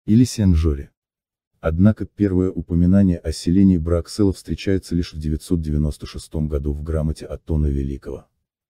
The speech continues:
С девятьсот семьдесят седьмого по девятьсот семьдесят девятый годы герцог Нижней Лотарингии Карл Первый построил крепость и часовню на острове на реке Сёня, что стало первым шагом в развитии города.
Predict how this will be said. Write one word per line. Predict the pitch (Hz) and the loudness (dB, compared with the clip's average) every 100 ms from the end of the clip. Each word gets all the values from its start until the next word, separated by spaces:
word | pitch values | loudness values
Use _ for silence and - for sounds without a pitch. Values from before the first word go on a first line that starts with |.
| _ | _
С | 80 | -6
девятьсот | 78 85 - 110 - | 0 0 2 0 2
семьдесят | - 104 90 - - | 4 6 4 -6 -6
седьмого | 92 92 104 95 | 0 4 4 2
по | - | -2
девятьсот | 82 82 82 101 90 | -2 -2 -2 -4 -4
семьдесят | - 95 87 - 78 | 2 2 2 -2 -4
девятый | 78 82 85 85 | -2 -2 0 -2
годы | 98 110 95 | 2 2 0
герцог | 85 110 98 98 - | 0 -2 -2 -14 -2
Нижней | 90 85 85 | 0 2 0
Лотарингии | 82 - 87 104 92 85 | 0 -2 2 2 2 -2
Карл | - 90 85 _ | -2 -6 -6 _
Первый | 95 90 82 | -4 -2 -4
построил | - 82 - 101 95 | -4 -8 -2 0 0
крепость | - 92 92 78 - | -2 -6 -6 -12 -12
и | |
часовню | - 92 - 107 85 | -10 -10 -2 2 2
на | 78 80 | 0 -4
острове | 87 - 80 | -8 -6 -6
на | 73 | -4
реке | 73 71 87 | -6 -4 -6
Сёня, | - - 101 80 | -6 0 0 0
что | - 82 | -10 -12
стало | - 87 80 | -8 -4 -4
первым | - 78 69 69 | -4 -8 -6 -10
шагом | - 90 85 76 | -6 -6 -4 -4
в | |
развитии | 73 71 78 76 82 | -6 -4 -6 -4 -6
города. | 76 85 67 65 | -4 -6 -6 -10